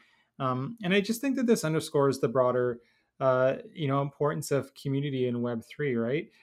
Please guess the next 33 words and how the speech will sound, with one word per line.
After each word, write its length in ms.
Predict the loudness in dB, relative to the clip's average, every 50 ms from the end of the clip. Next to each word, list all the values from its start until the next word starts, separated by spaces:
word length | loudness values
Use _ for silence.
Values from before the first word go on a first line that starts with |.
| _ _ _ -4
Um, 360 | 0 0 0 0 -2 -6 -8 -14 _ _
so 380 | -8 -2 2 4 4 4 2 -2 -8 -12 -6 0
as 220 | 2 2 2 2
we 100 | 2 4
wrap 280 | 6 6 4 4 2 0
things 180 | 0 2 2
up 160 | 2 2 2
on 140 | 2 2 2
this 180 | 2 0 -2 -4
conversation, 1040 | -6 -2 -2 0 0 0 -2 -2 0 -2 -2 -2 -2 -4 -4 -4 -4 -4 -4 -6 -10 _ _ _ _ _ -8
uh, 140 | -8 -8 -8
for 180 | -6 -6 -6
today, 220 | -6 -2 0 0 2
is 60 | 2
there 100 | 4 2
anything 240 | 2 2 2 2 2
else 200 | 2 2 0 0
you 60 | 0
wanna 160 | 0 0 0 0
share 280 | 0 2 4 4 4
about, 420 | 4 4 4 6 6 6 4 2 -2 _ _ _ _ _ -6
uh, 280 | -2 0 2 2 2 2
your 220 | 2 2 4 6 6
reflections 580 | 6 6 6 4 4 4 4 0 0 2 2
on 220 | 2 2 0 0 -2
community 480 | -2 -2 0 2 2 4 4 6 6
in 120 | 6 6 6
Web 180 | 6 6 4 4
three, 360 | 0 -2 0 2 4 4 4
what 260 | 4 4 2 2 2 0
makes 240 | -2 -2 0 -2
it 140 | -4 -2 0
different, 760 | 0 0 0 0 -2 -2 0 0 -2 -2 -4 -4 -6 -6